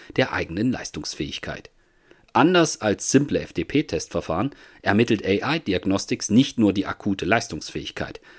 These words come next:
sondern vor allem die Hintergründe der individuellen Physiologie, wie die V O zwei Max, den Fettstoffwechsel oder die V L A Max. Das einzigartige Analyseverfahren verknüpft künstliche Intelligenz mit neuesten sportwissenschaftlichen Erkenntnissen.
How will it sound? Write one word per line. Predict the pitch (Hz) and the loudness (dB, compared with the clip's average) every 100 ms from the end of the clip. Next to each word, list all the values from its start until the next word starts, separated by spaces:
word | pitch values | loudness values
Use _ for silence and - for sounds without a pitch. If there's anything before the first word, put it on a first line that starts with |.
| - | -6
sondern | - 110 110 | 4 6 6
vor | - - | 4 0
allem | 135 151 151 | 0 0 -2
die | 101 | -2
Hintergründe | 104 107 107 87 98 98 | -2 0 0 2 2 2
der | 98 | 0
individuellen | 80 104 107 92 85 92 101 | 0 0 0 0 0 -2 -4
Physiologie, | 98 87 101 123 92 71 - - _ | -4 -2 -4 -4 -8 -10 -18 -20 _
wie | 85 | -8
die | 82 | -4
V | - 82 | -2 -2
O | |
zwei | 85 90 85 | -2 -4 0
Max, | 117 - - _ - | -2 -2 -10 _ -6
den | 85 | -2
Fettstoffwechsel | 104 - - 98 - - - 85 - _ | -2 -2 0 0 -2 -4 -4 -6 -8 _
oder | - 92 | 0 2
die | 92 107 | 2 -4
V | - 71 - | -6 -10 -6
L | 95 127 | -4 -4
A | - 80 | -6 -8
Max. | - - - - _ _ _ _ _ - | -8 -10 -10 -14 _ _ _ _ _ -6
Das | - | -4
einzigartige | 107 110 113 107 92 95 98 90 | 2 2 2 0 0 0 0 -2
Analyseverfahren | 87 90 110 147 - 123 117 120 120 | 0 0 2 2 2 2 2 2 0
verknüpft | - - 101 - - | -2 0 -2 -2 -4
künstliche | - 147 - 98 90 | 0 0 0 -2 -2
Intelligenz | 82 78 78 104 160 - - - | -4 -4 -2 0 0 -6 -16 -16
mit | - 87 - | -6 -4 0
neuesten | 95 123 - 147 | 2 2 2 -4
sportwissenschaftlichen | - 78 - - - - - - - | -2 -4 -4 -10 -10 -12 -12 -12 -10
Erkenntnissen. | - - 82 - 80 - | -10 -4 -4 -4 -8 -8